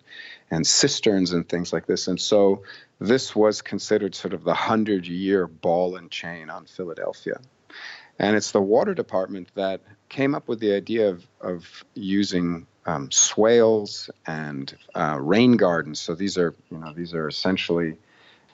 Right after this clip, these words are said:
uh, localized, um, green infrastructure solutions to stop the water at its source from even going into the,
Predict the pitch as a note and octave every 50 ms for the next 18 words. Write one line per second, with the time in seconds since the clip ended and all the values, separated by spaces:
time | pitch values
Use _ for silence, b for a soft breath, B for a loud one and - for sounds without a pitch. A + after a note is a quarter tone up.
0 | b - - - F#2 F2 F2 F2 F#2 F#2+ G#2+ A#2+ B2+ B2+ B2+ A#2 A2 G2+ F#2+ F#2+
1 | F#2+ F#2+ F2+ F2 F2 - - - - - - - G2 F#2 E2+ E2+ E2 E2 D#2+ F#2
2 | F#2+ E2+ E2 - G2 F#2+ G2+ G#2+ G#2+ G#2+ F#2+ F#2 F#2+ G2 - - F2+ - - -
3 | F#2 E2 - - - D#2+ D2+ - - F2 F#2 A#2+ C#3+ C#3+ - F#2+ F2+ - - -
4 | - F#3 - - - - - - A#2+ A#2 C3 B2+ - - A#2+ A2+ G2+ F#2+ F#2 F#2
5 | F#2 F#2 G#2+ A2 G2+ F2 E2 - - G2+ F#2+ F#2 G2 - - - - - - A2
6 | B2+ D3 - - - - G2+ F#2+ - - F#2+ E2 F2+ D#2+ D#2 D#2 F#2 G#2 A2 G#2+
7 | G2+ F2+ F2 E2+ - A2+ C3 D3 D3 - - G2 E2 C#2+ D#2+ D#2 D2+ D2+ D#2